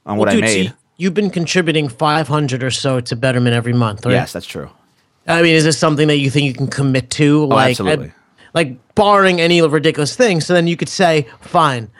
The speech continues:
Speaker 2: I will at least have plus five hundred dollars every month." So if you say times twelve, that's, like, six thousand a year,
Speaker 1: Uh-huh.
Speaker 2: right? So then maybe if you're looking for a three-year thing, instead of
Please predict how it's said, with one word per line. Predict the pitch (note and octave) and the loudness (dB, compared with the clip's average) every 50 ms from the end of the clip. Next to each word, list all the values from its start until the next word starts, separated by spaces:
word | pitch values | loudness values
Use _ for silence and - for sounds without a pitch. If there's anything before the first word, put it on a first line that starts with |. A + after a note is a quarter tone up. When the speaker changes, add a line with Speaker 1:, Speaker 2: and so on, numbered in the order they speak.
| - - - | -20 -16 -6
Speaker 2:
I | - E3 E3+ | -2 0 2
will | E3+ | 4
at | E3 D#3+ D#3+ | 4 2 2
least | D#3+ E3 F3+ F3+ - - - | 2 2 2 2 0 0 -4
have | - D#3 D3 D3 C#3+ C#3+ C3 - | -4 -2 0 0 0 -2 -2 -4
plus | - - D3+ D#3 D3 C#3+ - | -8 -4 -2 -2 -2 -2 -4
five | - D#3 D3+ D3 B2+ | -2 -2 0 0 0
hundred | D3 C#3+ C#3+ | -2 -2 0
dollars | C#3+ C#3 C#3 C#3 B2+ B2 | 0 0 0 0 0 -2
every | B2+ B2+ | -2 -2
month." | C3 F3 G#3 G3 F3 E3 | 0 0 2 2 0 0
So | D3+ - - D3+ C#3 | -4 -4 -4 -4 -4
if | A#2+ C3+ | -2 -4
you | C#3 C3+ C3+ C3 | -4 -4 -4 -4
say | B2 - D3 C3+ | -4 -4 -4 -4
times | A#2+ - - C3+ B2+ B2 A#2+ | -4 -4 -6 -4 -4 -6 -8
twelve, | - - G#3+ A3 G#3 F3+ E3+ D#3+ D3+ - - - - - - - | -6 0 2 4 4 4 4 4 2 -2 -6 -20 -20 -20 -12 -4
that's, | D3+ D3 - D#3 | -4 -2 0 0
like, | C#3+ - | -2 -2
six | - - E3 - - | 0 -2 -2 -2 -2
thousand | - D3+ D3 D3+ C3+ C#3 C3+ | -2 -2 0 0 0 0 -2
a | C3 | -2
year, | B2+ A#2+ B2 A#2 A2 G#2 G2 _ _ - | -2 -2 -4 -4 -6 -8 -14 _ _ -14
Speaker 1:
Uh-huh. | G2+ F#2 G2+ - F#2+ - - | -10 -8 -6 -6 -8 -6 -2
Speaker 2:
right? | D#3 D#3+ D3 - - - - - - - _ - | -2 -2 -2 -2 -8 -20 -20 -20 -20 -20 _ -6
So | - F#3+ | -2 0
then | F3 F3 F3 E3+ E3 | 2 2 2 2 2
maybe | E3+ E3+ E3 D3 D#3+ D#3+ D3+ C#3+ - D3 D#3 C3+ - | 2 2 2 2 2 2 2 0 -4 -12 -16 -8 -6
if | D#3+ D3 | -4 0
you're | D#3 E3 | 0 2
looking | D#3+ E3 F3 - E3+ D#3+ | 2 2 0 0 0 -2
for | C3 - D#3 D3+ | -2 0 0 0
a | C#3+ | 0
three-year | A#2+ - - D#3+ E3 E3+ E3+ D#3 D3 D3 C#3+ | -2 -4 -4 -2 0 0 0 2 2 2 0
thing, | B2+ A#2+ - G#3+ A3 G3 E3 D3+ D#3+ D#3 - _ _ - - - | 0 -2 0 2 2 2 2 0 -2 -4 -6 _ _ -18 -8 -4
instead | D3+ D3 - F3 D#3+ | -2 0 2 4 4
of | D#3 D#3 C#3 - | 4 4 2 -2